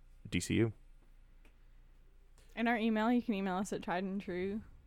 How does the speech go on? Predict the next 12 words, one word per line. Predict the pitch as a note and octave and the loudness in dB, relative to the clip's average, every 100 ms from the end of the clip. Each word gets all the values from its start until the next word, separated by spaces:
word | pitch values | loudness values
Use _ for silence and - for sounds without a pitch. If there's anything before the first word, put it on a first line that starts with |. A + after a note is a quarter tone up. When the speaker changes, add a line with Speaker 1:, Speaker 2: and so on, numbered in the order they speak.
| - - - - | -20 -20 -12 -4
Speaker 2:
D | G3 | -4
C | - | -4
U | F#3 F3 G#3+ | -4 -2 -2
at | G#3+ F3 | -4 -6
gmail | - F3+ F3 | -6 -6 -6
dot | D#3+ C3+ | -6 -8
com. | F3 E3+ F3+ | -6 -6 -4
I'd | E3 | -6
encourage | F3 - E3+ E3+ F3+ | -6 -4 -4 -2 -4
anybody, | F3 E3 E3 E3 | -4 -2 -2 -2
especially, | F3+ - F3+ F#3 F3+ E3+ | 0 0 0 0 0 0
um, | E3+ E3 E3+ | 0 -2 -4